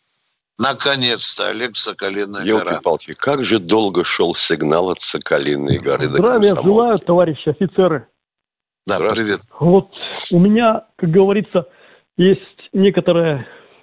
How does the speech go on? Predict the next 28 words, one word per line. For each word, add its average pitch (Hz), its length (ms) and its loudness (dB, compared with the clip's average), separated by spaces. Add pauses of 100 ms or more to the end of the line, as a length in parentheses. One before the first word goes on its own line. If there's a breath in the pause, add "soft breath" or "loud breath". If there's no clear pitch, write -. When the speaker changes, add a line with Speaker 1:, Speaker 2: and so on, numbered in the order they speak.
(200 loud breath)
Speaker 3:
совет 202 340 4
или 143 200 -2
пожелание, 180 580 0
что - 180 -2
ли. 147 60 4
Очень 175 320 4
бы 165 80 0
хотелось, 175 400 2
чтобы 160 220 -4
вот 151 100 -8
помогли 175 360 2
тому 190 260 2
солдату, 185 440 2
который 160 380 0
звонил 160 400 4
из 139 80 -4
госпиталя. 151 520 0
Это 156 280 2
один, 170 360 2
по-моему, 175 440 4
из 143 60 -2
моих 175 300 2
пациентов, 185 640 0 (760 soft breath)
что 170 460 4
у 170 120 2
него 175 420 4
немного 165 460 2
глаз 160 280 0